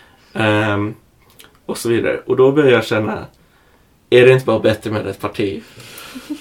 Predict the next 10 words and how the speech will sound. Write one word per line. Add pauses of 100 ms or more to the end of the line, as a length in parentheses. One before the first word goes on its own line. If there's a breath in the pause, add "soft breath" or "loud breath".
(140)
Istället
för
att
man
ska
samlas
och
ha
den
här